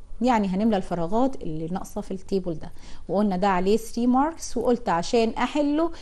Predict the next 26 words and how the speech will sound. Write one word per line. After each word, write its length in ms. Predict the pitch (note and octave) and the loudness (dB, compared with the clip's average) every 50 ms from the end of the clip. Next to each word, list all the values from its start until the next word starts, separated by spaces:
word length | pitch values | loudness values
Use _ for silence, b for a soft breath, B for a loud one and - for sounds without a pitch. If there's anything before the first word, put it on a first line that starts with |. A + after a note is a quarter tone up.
| B B B B - | B B B B 0
لازم 840 | A3 A3 A#3 B3 B3+ C4 C#4 C#4+ C#4+ D4 B3+ C4+ D4 D4+ D4 C4 | 2 6 8 10 10 10 10 8 8 6 4 2 2 4 4 4
يا 320 | A#3 G#3+ G3+ G#3 G#3+ A3+ A#3 | 4 2 2 2 2 2 2
سنة 240 | A3+ - A#3+ A#3 A3 | 2 2 0 0 0
أولى 480 | - - A#3 A#3+ B3+ B3+ B3 A#3+ A#3 | 0 2 2 4 4 6 6 6 6
نقرأ 360 | A3+ G#3+ A3+ A#3+ - C4 B3 | 4 4 2 2 2 2 2
الديالوج 480 | A#3 G3+ F#3 F3+ G#3+ A3 A#3 A#3 A#3+ A3+ - - - | 2 0 0 2 4 4 4 4 4 2 0 -2 0
كله 340 | - B3+ B3+ C4+ D4+ D4 C#4 | 2 4 4 4 4 4 6
على 160 | A#3+ A#3+ A#3 | 6 6 6
بعضه، 300 | G3 G3 D#3 D#3+ D#3 - - - - - | 6 4 2 0 -2 -8 -12 -12 -6 0
لازم 280 | G#3 G#3+ G3+ G#3 G3+ | 2 2 2 2 0
أقرأ 160 | G3 G3 F#3+ F3+ | -2 -2 -2 -2
الديالوج 360 | F3 F3 G3 G3 F#3 F#3 F3+ - | -2 0 0 0 0 -2 -4 -2
كله 240 | - B3 A#3+ A#3+ A#3 | -2 0 2 2 2
على 140 | A3+ A#3+ B3 | 2 2 2
بعضه، 320 | C4 D4 D#4+ D#4+ F4 F#4+ F#4 B B B B B - | 2 2 2 2 0 -2 -4 B B B B B 0
وبعدين 480 | G3+ F#3 F3 F#3 F#3+ A3+ C4 C4+ C4+ | 4 4 4 4 4 4 4 2 2
أبتدي 500 | G#3 F#3+ - - B3+ A#3 A3 A#3 - - | 0 -4 -4 -2 -2 -2 -2 -2 -4 -4
أجاوب 400 | F#3 F3 G3 G#3+ A3+ A#3 A#3+ A#3 A3+ B B B B B - - - | -2 0 2 2 4 4 2 0 -2 B B B B B -4 0 4
point 320 | B3 B3 C4 B3+ B3 B3+ A3 | 4 6 6 4 2 0 -2
point، 180 | G3 F3+ D#3+ D3+ D3 - | -2 -2 -2 -2 -2 -4
نقطة، 460 | A3+ G#3+ - - - G#3+ G3 G3+ A#3 - - | -4 -4 -2 -2 -2 0 0 0 -2 -4 -2
نقطة، 340 | C#4 A3+ - - - - G3 | -2 -2 -2 -2 -2 -2 -2
نقطة، 400 | G3+ A#3 - - - C4 A#3+ - | -2 -2 -2 0 0 0 0 0
أبتدي 420 | F#3+ - - A#3 G3+ - - - | -2 -4 -6 -6 -4 -4 -4 -4
أجاوبها 540 | F#3 F3 - F3+ G3 G#3 G3 F#3+ G#3 G#3+ G#3+ B B B B B - - | -4 -2 0 0 0 0 -2 -2 -4 -4 -4 B B B B B -2 0
معاه. 180 | G#3+ E3 - | 0 0 -2